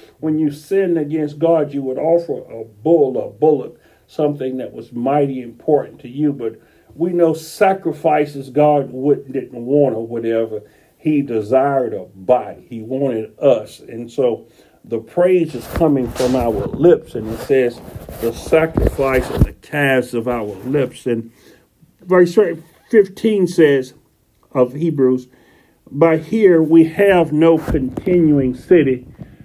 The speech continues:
but seek one to come. By him, therefore,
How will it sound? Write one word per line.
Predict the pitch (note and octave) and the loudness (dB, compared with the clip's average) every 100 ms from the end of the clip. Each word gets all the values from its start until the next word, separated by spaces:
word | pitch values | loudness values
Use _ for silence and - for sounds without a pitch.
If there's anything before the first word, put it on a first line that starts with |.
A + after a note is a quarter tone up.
| - | -14
but | - C#3+ C#3 | 0 2 2
seek | - - G#3+ - | -4 -4 -4 -2
one | D3 D3+ C#3 | 0 0 0
to | C3 | -4
come. | B2 - F3 C3 G2 - - - | -10 -2 0 0 -2 -10 -16 -12
By | - D3 C#3+ | -2 0 0
him, | - A#3+ A3 | 0 -2 0
therefore, | E3 D3 D3 D#3+ D3 C#3+ | 0 0 0 4 4 2